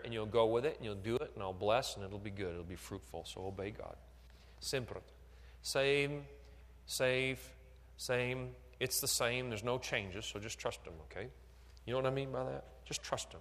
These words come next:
Just trust him. Just trust him. Just trust him. Paired. Fire into him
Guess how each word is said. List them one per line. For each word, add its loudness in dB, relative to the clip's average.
Just -6
trust -4
him. -12
Just -6
trust -6
him. -12
Just -8
trust -6
him. -14
Paired. 4
Fire 10
into -4
him -6